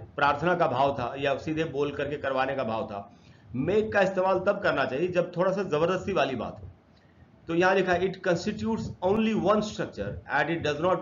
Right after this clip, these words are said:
take anything passive as its object।" चूंकि इसके object में passive का form इस्तेमाल नहीं होता, यानी verb की third form का इस्तेमाल नहीं होता, इसलिए इसका एक ही structure होता है। तो हम देख लेते हैं क्या इसका structure है। तो इसका structure है दोस्तों,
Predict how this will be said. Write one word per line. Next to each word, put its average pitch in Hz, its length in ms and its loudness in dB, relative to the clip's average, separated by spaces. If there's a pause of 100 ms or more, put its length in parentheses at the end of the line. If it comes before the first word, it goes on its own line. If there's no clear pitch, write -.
take 170 160 0
anything 160 320 -4 (200)
passive 135 360 -2 (440)
as 127 160 0
its 143 160 -6 (520)
object।" 123 220 -4 (520)
चूंकि 180 240 2
इसके 190 200 -2
object 180 420 0
में 196 220 -2
passive 147 340 0
का 185 120 4
form 175 280 2
इस्तेमाल 170 400 2
नहीं 196 140 4
होता, 123 220 0
यानी 127 280 -2
verb 143 300 -2
की 160 80 -6
third 151 240 -4
form 156 160 -4
का 151 80 0
इस्तेमाल 147 340 -2
नहीं 170 120 2
होता, 113 400 -4 (320)
इसलिए 170 240 0
इसका 180 160 -2
एक 156 240 0
ही 190 80 0
structure 127 340 -4
होता 87 220 -10
है। - 80 -16 (520)
तो 147 200 0
हम 151 120 -2
देख 165 140 -2
लेते 156 220 -2
हैं 147 120 -4
क्या 147 160 0
इसका 139 200 -4
structure 131 360 -8
है। 120 60 -6
तो 123 100 -10
इसका 135 220 -6
structure 151 300 -4
है 170 60 2
दोस्तों, 147 440 -6